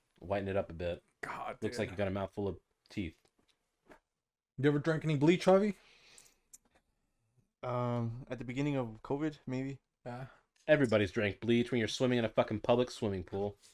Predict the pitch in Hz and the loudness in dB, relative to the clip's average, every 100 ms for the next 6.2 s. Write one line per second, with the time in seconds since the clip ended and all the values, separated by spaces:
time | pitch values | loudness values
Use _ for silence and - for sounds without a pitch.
0 | _ - _ - 139 143 127 107 113 127 | _ -20 _ -4 -2 -2 -4 -4 -2 -4
1 | 117 85 - 123 117 120 127 131 135 - | -4 -6 -2 2 4 4 4 2 0 -4
2 | - - - - - - 123 147 143 131 | -10 -8 -8 -8 -8 -4 0 0 2 0
3 | 123 123 - 131 131 151 143 139 139 139 | 0 -2 0 2 2 4 6 6 8 8
4 | 143 156 156 156 151 151 147 - 156 147 | 12 12 12 10 8 8 6 8 8 10
5 | 127 127 131 135 117 - 110 107 - 107 | 10 8 6 4 2 2 2 2 0 0
6 | 101 | 0